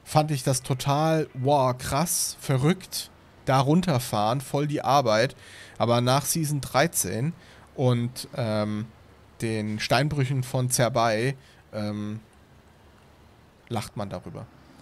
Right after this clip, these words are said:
Genau, und ja, ich hab so ein bisschen ein Problem mit, ähm, mit einem Arbeitskollegen, sagen wir's mal so.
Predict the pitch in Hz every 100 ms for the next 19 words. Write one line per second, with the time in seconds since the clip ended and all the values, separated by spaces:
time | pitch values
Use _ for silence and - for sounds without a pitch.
0 | - - - - - - - - - -
1 | - - 98 90 85 139 165 - - 139
2 | 139 175 165 180 - 196 175 190 190 -
3 | 143 135 196 226 220 - 156 147 - -
4 | - - - 147 135 131 131 131 127 -
5 | - _ _ _ - - - - - -
6 | - - - - - - - - - -
7 | - - - - - - 139 131 120 113
8 | - 170 185 - 165 160 165 135 123 135
9 | 127 120 113 127